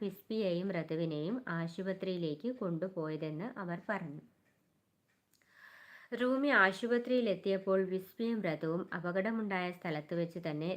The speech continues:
തൻ്റെ ജീവൻ വെടിഞ്ഞുവെന്നും കാറിലുണ്ടായിരുന്ന മറ്റുള്ളവർ രക്ഷപ്പെട്ടുവെന്നും അറിഞ്ഞു. റൂമി രക്ഷപ്പെട്ട മെക്കാനിക്കുകളോട് എന്താണ് അപകടമുണ്ടാവാൻ കാരണമെന്ന്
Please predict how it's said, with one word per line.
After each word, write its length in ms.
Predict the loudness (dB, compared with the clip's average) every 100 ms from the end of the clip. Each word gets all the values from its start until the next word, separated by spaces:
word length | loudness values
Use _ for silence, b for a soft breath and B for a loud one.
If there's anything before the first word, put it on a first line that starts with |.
| -4
തൻ്റെ 280 | -4 -2 -4
ജീവൻ 360 | -4 -4 -2 -2
വെടിഞ്ഞുവെന്നും 760 | -2 -2 -2 0 0 -2 -6
കാറിലുണ്ടായിരുന്ന 1000 | -2 0 2 2 0 0 0 0 -2 -2
മറ്റുള്ളവർ 580 | -2 -4 -6 -6 -2 -2
രക്ഷപ്പെട്ടുവെന്നും 960 | -4 -6 -6 -4 -4 -6 -8 -6 -6 -4
അറിഞ്ഞു. 360 | -4 -8 -14 -18 _ _ _ _ _ _ _ B B B B B
റൂമി 300 | 2 4 4
രക്ഷപ്പെട്ട 520 | 2 0 -2 0 2 2
മെക്കാനിക്കുകളോട് 1000 | 0 -2 -2 -2 -2 0 0 2 0 0 -2
എന്താണ് 540 | -2 -2 0 0 0 -2
അപകടമുണ്ടാവാൻ 880 | -2 -2 0 0 -2 -2 -2 -2 -4
കാരണമെന്ന് 680 | -2 0 0 0 -2 -2 -4